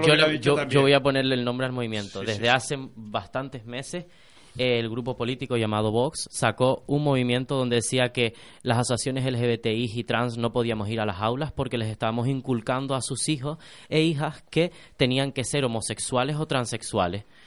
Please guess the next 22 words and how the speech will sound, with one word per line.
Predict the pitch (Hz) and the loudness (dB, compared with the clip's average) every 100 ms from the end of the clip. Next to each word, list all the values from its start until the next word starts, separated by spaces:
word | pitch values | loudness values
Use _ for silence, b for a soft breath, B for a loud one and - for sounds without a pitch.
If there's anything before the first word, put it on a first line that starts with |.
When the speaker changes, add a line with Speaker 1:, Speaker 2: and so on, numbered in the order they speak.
| B B | B B
Speaker 1:
Ese | 135 123 | -2 0
movimiento | 131 127 123 139 131 | 0 0 0 -2 0
en | 120 | 0
su | - | 0
momento, | 120 107 131 135 - 98 B B B B | 0 0 0 -2 -4 -6 B B B B
por | 120 117 | 0 2
una | 143 | -2
denuncia | 135 127 127 123 | -2 -4 -4 -4
pública | 113 143 127 113 98 | -4 -4 -4 -6 -6
que | 110 | -6
salió | - 101 113 135 | -6 -4 -4 -4
desde, | 107 95 101 101 - | -6 -6 -6 -6 -8
desde | 101 101 | -10 -6
la | 107 | -8
fe-, | - 98 | -6 -10
una | - 113 120 | -10 -10 -8
de | 117 | -8
ellas | 123 113 | -8 -6
fue | 127 | -4
desde | 123 104 | -2 -2
nuestra | 104 95 107 | -4 -6 -8
federación, | - 104 98 - 107 131 | -4 -4 -4 -2 0 0